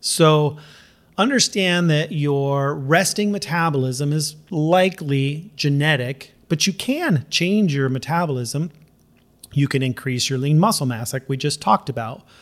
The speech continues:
Muscle burns more calories at rest. The more muscle you have, the higher your metabolism. Unfortunately, a lot of people don't want to take responsibility. They don't want to do the work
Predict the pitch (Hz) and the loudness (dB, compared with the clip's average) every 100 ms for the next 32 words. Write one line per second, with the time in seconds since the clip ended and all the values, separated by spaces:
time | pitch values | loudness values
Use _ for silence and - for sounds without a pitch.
0 | - - - - 120 123 127 - 160 151 | -20 -20 -20 -8 -4 -2 -2 0 2 2
1 | 156 160 160 147 151 147 143 147 156 151 | 2 2 0 -2 -4 -4 -2 -2 -2 -2
2 | 160 175 185 - - - - _ _ 120 | -4 0 0 -2 -8 -12 -20 _ _ -4
3 | 120 127 135 135 131 127 147 - 151 151 | -4 -2 -2 -2 -2 0 0 0 0 0
4 | 131 151 156 151 139 101 135 135 135 135 | 0 0 0 0 -4 -8 -6 -4 -2 -4
5 | 139 143 151 156 156 131 117 113 - - | -4 -6 -2 0 0 -2 -6 -8 -12 -20
6 | - - - - - - - _ _ _ | -20 -20 -20 -20 -20 -20 -20 _ _ _
7 | - 160 156 214 262 - 165 156 156 156 | 2 2 4 4 4 2 0 0 0 -2
8 | 165 165 139 151 151 151 151 151 139 - | -4 -4 -4 -4 -2 -2 -2 -4 -6 -4
9 | 135 127 131 190 185 180 151 147 143 139 | -4 -4 0 2 2 2 2 0 0 -2
10 | 131 117 151 160 170 135 127 208 285 - | -4 -4 2 4 4 4 4 4 4 0
11 | - | -16